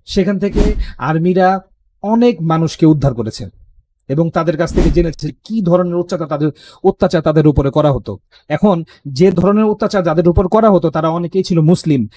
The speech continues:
এখন যদি আমরা বলি যে শেখ হাসিনা মুসলিম বিরোধী ছিল, কিন্তু আমরা তো এটা কেউ বলতেছি না, কিন্তু আপনারা ওইখান থেকে বলতেছেন যে আমরা হিন্দু বিরোধী। এইটাই হচ্ছে আপনাদের সমস্যা। আমাদের বাংলাদেশের, আহ, জাতীয় ক্রিকেট দলের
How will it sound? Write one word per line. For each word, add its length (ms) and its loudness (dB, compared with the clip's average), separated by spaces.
এখন 200 0
যদি 160 2
আমরা 220 2
বলি 480 2
যে 120 -4
শেখ 200 -6
হাসিনা 320 -2
মুসলিম 340 0
বিরোধী 260 4
ছিল, 240 2
কিন্তু 280 -2
আমরা 180 0
তো 100 2
এটা 120 2
কেউ 200 4
বলতেছি 340 0
না, 120 -6
কিন্তু 160 -2
আপনারা 320 0
ওইখান 240 2
থেকে 140 -2
বলতেছেন 480 -2
যে 120 -6
আমরা 200 2
হিন্দু 220 2
বিরোধী। 360 -2
এইটাই 260 0
হচ্ছে 160 2
আপনাদের 280 2
সমস্যা। 440 -2
আমাদের 280 0
বাংলাদেশের, 680 2
আহ, 420 0
জাতীয় 340 2
ক্রিকেট 420 -2
দলের 280 2